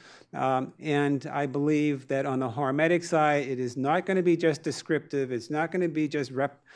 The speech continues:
replication. I believe, I know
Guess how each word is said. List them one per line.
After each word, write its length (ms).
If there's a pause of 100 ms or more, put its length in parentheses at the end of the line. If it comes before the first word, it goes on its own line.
(260)
replication. 800 (280)
I 100
believe, 760 (420)
I 60
know 380